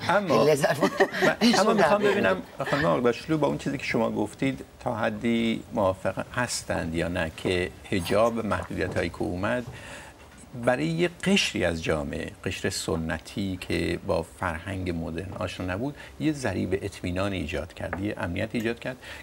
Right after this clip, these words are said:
Speaker 1: که اینها بچه‌هاشون رو بفرستن تو حوزه‌های اجتماعی مختلف. در حوزه آموزش ما می‌بینیم شصت درصد از، اه، دانشجوها دختر هستن، در سینما می‌بینیم.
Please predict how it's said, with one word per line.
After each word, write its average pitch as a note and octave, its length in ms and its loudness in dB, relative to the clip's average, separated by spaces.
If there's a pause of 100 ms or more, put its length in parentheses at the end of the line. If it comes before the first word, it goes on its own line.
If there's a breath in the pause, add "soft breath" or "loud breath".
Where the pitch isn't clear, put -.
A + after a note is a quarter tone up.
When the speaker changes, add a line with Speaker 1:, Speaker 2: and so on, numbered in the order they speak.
Speaker 1:
که G3+ 320 0
اینها A#2 420 -2
بچه‌هاشون A#2 540 -2
رو B2 60 -2
بفرستن A#2+ 500 -4
تو A2+ 140 -8
حوزه‌های F#2 720 -2
اجتماعی F2 500 -2
مختلف. F#2 500 -6 (120)
در F2 140 -2 (320 loud breath)
حوزه F2+ 300 -2
آموزش E2+ 720 -2
ما F#2 80 -4
می‌بینیم E2 300 -4
شصت - 360 -6
درصد F2 320 -4
از، E2 260 -4 (360 loud breath)
اه، E2+ 100 -2 (600)
دانشجوها D#2 800 -4
دختر - 320 -6
هستن، G#2 320 -8
در F2 180 -4 (200 loud breath)
سینما F2 560 -4
می‌بینیم. A#2 300 -2